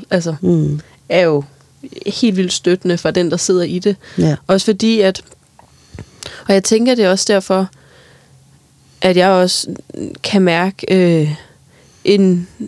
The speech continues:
Speaker 1: en frygt for at snakke med nogen, der har mistet til selvmord. Det er jo den der frygt for at sige noget forkert, eller... Ofte kan det jo være rart, tænker jeg også, også for den, øh, hvad hedder det, efterladte, det der med, at man kan snakke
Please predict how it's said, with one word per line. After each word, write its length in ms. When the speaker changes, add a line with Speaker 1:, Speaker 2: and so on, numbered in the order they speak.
Speaker 1:
en 140
frygt 320
for 140
at 100
snakke 320
med 80
nogen, 200
der 60
har 80
mistet 420
til 120
selvmord. 420
Det 80
er 40
jo 60
den 140
der 60
frygt 280
for 120
at 80
sige 140
noget 180
forkert, 640
eller... 360
Ofte 300
kan 200
det 60
jo 120
være 200
rart, 400
tænker 320
jeg 160
også, 380
også 200
for 80
den, 320
øh, 540
hvad 140
hedder 160
det, 180
efterladte, 420
det 180
der 100
med, 380
at 160
man 420
kan 140
snakke 400